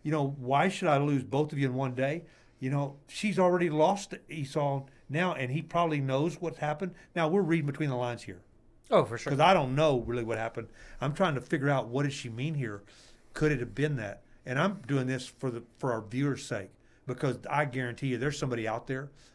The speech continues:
Speaker 1: that's watching or will watch it that, that's looking and said, "God, man, that sounds like, looks like my family." Let me tell you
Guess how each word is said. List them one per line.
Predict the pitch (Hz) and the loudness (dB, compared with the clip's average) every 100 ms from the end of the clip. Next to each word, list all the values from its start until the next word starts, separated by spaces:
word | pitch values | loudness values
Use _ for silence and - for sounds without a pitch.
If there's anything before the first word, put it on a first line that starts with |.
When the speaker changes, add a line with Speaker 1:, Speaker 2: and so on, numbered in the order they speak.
| - | -8
Speaker 1:
that's | 123 127 | -6 -4
watching | 120 131 - 127 | -2 -2 -4 -8
or | 110 | -6
will | 117 131 | -2 -2
watch | 131 135 135 | 0 -2 -4
it | 160 - - - - - - - | -8 -10 -20 -20 -20 -20 -20 -8
that, | 131 127 120 - | -2 -2 -4 -8
that's | 127 139 | -6 -4
looking | 127 | -4
and | 117 | -4
said, | 127 117 113 - | -6 -10 -12 -14
"God, | 123 117 104 | -10 -10 -10
man, | 113 | -10
that | 113 139 - | -10 -10 -8
sounds | 117 120 | -8 -8
like, | 117 - | -10 -8
looks | 131 139 | -8 -4
like | 135 | -4
my | 139 165 | -4 -8
family." | 127 104 98 95 _ _ - _ _ _ _ - _ _ _ - | -8 -12 -14 -20 _ _ -20 _ _ _ _ -20 _ _ _ -10
Let | 135 | -6
me | 139 | -4
tell | 151 139 | -2 -2
you | 110 | -2